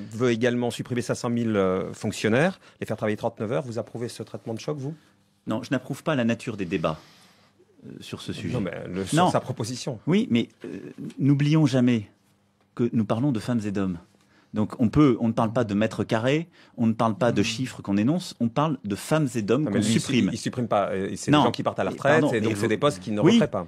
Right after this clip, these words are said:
Speaker 2: mais
Speaker 1: Mhm.
Speaker 2: je veux dire que c'est pas, c'est pas neutre d'avoir une approche sur ce qu'est l'État, la fonction publique, quand on l'a par ce prisme. Donc jamais je n'aborderai les choses de cette façon, d-, parce que c'est irrespectueux. On ne peut pas dire ça d'un côté, et de l'autre dire on a besoin de fonctionnaires,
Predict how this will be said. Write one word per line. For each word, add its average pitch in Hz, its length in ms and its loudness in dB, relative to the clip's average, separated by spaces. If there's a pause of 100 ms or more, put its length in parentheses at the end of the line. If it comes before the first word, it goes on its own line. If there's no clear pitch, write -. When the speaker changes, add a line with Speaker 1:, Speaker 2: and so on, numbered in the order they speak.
(100)
Speaker 2:
mais 131 140 0
Speaker 1:
Mhm. 104 60 -10 (100)
Speaker 2:
je 107 80 -8
veux 131 60 2
dire 139 160 2
que - 60 -16
c'est - 120 -2
pas, 127 260 2
c'est - 160 -6
pas 104 120 2
neutre 151 440 4 (120)
d'avoir 107 380 2
une 107 120 4
approche - 600 -2
sur - 380 -10
ce - 120 -14
qu'est - 120 2
l'État, 113 480 2 (240)
la 101 100 -4
fonction 113 300 0
publique, 123 540 -4
quand 117 200 -2
on 117 80 2
l'a 151 120 4
par 127 180 -4
ce - 100 -4
prisme. - 460 -2 (460)
Donc 101 320 0
jamais 117 580 4
je 92 140 -4
n'aborderai 110 420 2
les 104 60 2
choses 104 200 -2
de 92 60 0
cette - 180 -6
façon, 165 360 -2
d-, - 100 2 (220)
parce - 160 -4
que 131 80 -2
c'est - 240 -4
irrespectueux. 117 720 -2 (320)
On 117 80 2
ne 113 40 0
peut 165 100 6
pas 151 200 4
dire 127 240 0
ça - 200 -2
d'un 120 120 0
côté, 151 440 2 (300)
et 117 80 2
de 143 100 6
l'autre 156 300 6
dire 131 180 2
on 123 80 6
a 123 80 6
besoin 139 240 4
de 127 80 2
fonctionnaires, 110 720 2